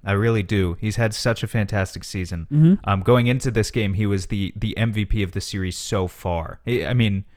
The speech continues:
Speaker 1: I, I think you can make a case for Ayton, but, but realistically, he was the M V P of the series so far. He was the guy who was gonna win the award if the Suns kept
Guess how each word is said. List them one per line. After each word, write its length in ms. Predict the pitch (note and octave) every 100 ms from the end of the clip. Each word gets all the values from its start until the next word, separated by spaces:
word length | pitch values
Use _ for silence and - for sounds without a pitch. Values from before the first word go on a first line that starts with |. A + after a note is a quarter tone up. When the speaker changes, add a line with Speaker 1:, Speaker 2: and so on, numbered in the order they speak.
| - - - -
Speaker 1:
I, 120 | A2+
I 60 | A#2
think 180 | A2+ G#2
you 60 |
can 100 | G2
make 160 | G#2 F#2
a 60 | G2
case 240 | G#2+ F#2
for 120 | G2+
Ayton, 280 | F2+ C2+ F2
but, 240 | - -
but 120 | G#2+ G#2
realistically, 640 | B2+ G#2+ G#2 - G2+ F2+
he 100 | G#2+
was 140 | F#2
the 80 | -
M 100 | F#2
V 120 | F2
P 160 | E2 F#2+
of 80 | E2+
the 60 |
series 340 | - F#2 E2 -
so 160 | E2+
far. 320 | D#2+ F2 D#2+
He 140 | F2+ F#2
was 220 | E2+ F2
the 120 | - G2
guy 280 | F#2+ F2+
who 60 | F2+
was 100 | F2
gonna 180 | G2+ F2
win 160 | F2 F2
the 80 |
award 300 | F2 F2 F2+
if 100 | E2+
the 100 | -
Suns 280 | E2+ F#2+ F2+
kept 260 | - D#2+